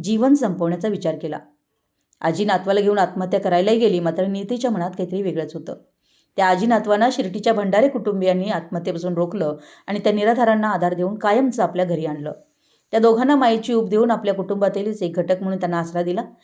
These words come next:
या दोघांच्या पालनपोषणाची जबाबदारी भंडारे कुटुंबियांनी घेतली आहे.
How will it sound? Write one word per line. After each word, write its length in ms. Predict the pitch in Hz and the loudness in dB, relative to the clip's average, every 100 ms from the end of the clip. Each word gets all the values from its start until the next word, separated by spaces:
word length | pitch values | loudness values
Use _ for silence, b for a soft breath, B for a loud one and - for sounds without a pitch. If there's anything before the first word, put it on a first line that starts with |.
| _ _ - | _ _ 0
या 60 | |
दोघांच्या 440 | 208 208 220 240 302 | 4 4 4 2 4
पालनपोषणाची 720 | 247 208 196 196 190 185 190 | 4 2 0 -4 -4 -8 -2
जबाबदारी 440 | 175 180 180 214 | 2 2 2 -2
भंडारे 380 | 196 170 175 220 | -2 -2 -2 -2
कुटुंबियांनी 480 | 208 170 151 156 151 | -4 -6 -4 -6 -6
घेतली 280 | 151 - | -10 -10
आहे. 100 | - | -14